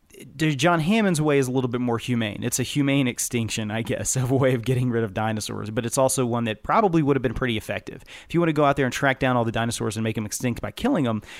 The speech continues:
that's gonna be a little bit more harder to, to do than I think that they would have given themselves credit for. Have you heard, by the way, that, like, people have been spotting, um,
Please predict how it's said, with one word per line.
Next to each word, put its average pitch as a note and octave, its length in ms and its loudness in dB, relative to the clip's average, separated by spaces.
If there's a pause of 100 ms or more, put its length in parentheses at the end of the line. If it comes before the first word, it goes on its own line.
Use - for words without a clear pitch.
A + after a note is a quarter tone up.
(260)
that's - 220 -2
gonna A#3 180 2
be F#3 80 4
a F3 60 4
little D#3 160 2
bit C3 100 0
more A#2+ 140 0
harder A#2 320 2
to, A2+ 220 -4
to G#2+ 200 -6
do A#2+ 300 0
than A2 120 -2
I G2+ 100 -4
think A#2 260 -4
that A2 140 -10
they A2 100 -2
would G#2+ 140 -4
have G#2 100 -8
given A2 160 -4
themselves G#2+ 260 -8
credit C3 220 -2
for. - 140 -8
Have F#3 140 0
you A#3+ 100 6
heard, C#4+ 260 4
by F#3+ 100 4
the F3+ 100 4
way, D3+ 240 2
that, C#3 180 -4
like, C3 260 -2 (320)
people F#3 240 2
have D3+ 120 0
been C#3 140 2
spotting, C#3 540 2 (140)
um, A2+ 460 -2